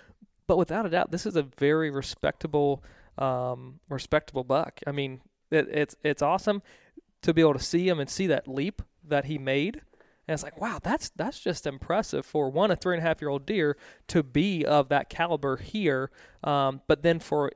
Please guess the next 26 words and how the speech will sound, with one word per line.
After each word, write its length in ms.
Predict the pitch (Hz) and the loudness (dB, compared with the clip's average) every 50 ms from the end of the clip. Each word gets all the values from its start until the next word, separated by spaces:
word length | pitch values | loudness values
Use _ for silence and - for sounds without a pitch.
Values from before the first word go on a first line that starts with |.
| - - | -6 -2
it 200 | 165 175 - - | 0 0 0 -2
to 160 | - - 156 143 | -4 -8 -8 -6
make 460 | 143 147 151 151 175 175 - - - | -6 -2 0 2 2 2 0 -2 -2
that 400 | 160 143 139 - - 143 131 - | -2 -2 -2 -4 -6 -14 -8 0
big 220 | 151 160 226 - 165 | 2 2 2 2 0
of 100 | 139 131 | -2 -4
a 40 | |
jump 360 | 123 - 139 131 135 139 - - | -6 -4 -2 -2 -2 -2 -4 -4
from 140 | - 147 143 | -4 -2 -2
what 80 | 147 | -2
we 80 | 139 147 | -2 -4
saw 260 | - - 156 143 135 123 | -2 0 2 2 2 2
last 440 | 131 139 156 180 196 175 - - | 0 0 0 -2 -2 -4 -6 -6
year, 140 | 139 135 - - - | -6 -6 -6 -4 -4
add 180 | 170 170 180 | -2 -2 -2
a 40 | 180 | -2
couple 220 | - 175 - 175 165 | -4 -4 -6 -6 -8
times, 460 | - 147 147 147 143 143 143 - - - - - - _ _ | -6 -4 -4 -4 -4 -6 -8 -14 -18 -20 -20 -20 -20 _ _
quite 300 | - - 160 180 247 247 | -4 0 0 2 2 2
a 60 | 202 | 2
bit 160 | 170 156 151 135 | 4 4 4 4
of 80 | 131 131 | 2 -2
mass, 320 | 135 147 165 165 165 - | -4 -4 -4 -4 -4 -4
'cause 160 | - 160 156 - | -4 -6 -2 0
he 80 | 214 | 0
was 160 | 262 330 330 | 0 0 0